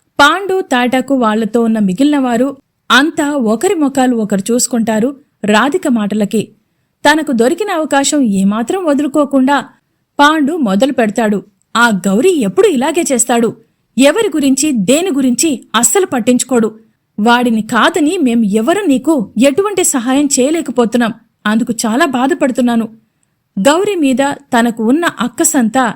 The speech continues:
ఈ విధంగా రాధిక ముందు వెళ్లబోసుకుంటాడు. పాండు ఇలా రాధికతో మాటలు కలిపి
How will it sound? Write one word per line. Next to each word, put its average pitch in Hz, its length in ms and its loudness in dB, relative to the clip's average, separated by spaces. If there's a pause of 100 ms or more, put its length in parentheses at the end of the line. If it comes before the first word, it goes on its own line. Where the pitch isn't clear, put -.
ఈ 320 180 0
విధంగా 233 500 0 (180)
రాధిక 285 400 0
ముందు 214 260 0
వెళ్లబోసుకుంటాడు. 233 960 0 (460)
పాండు 330 560 0
ఇలా 269 260 2
రాధికతో 233 640 0
మాటలు 220 440 0
కలిపి 269 400 0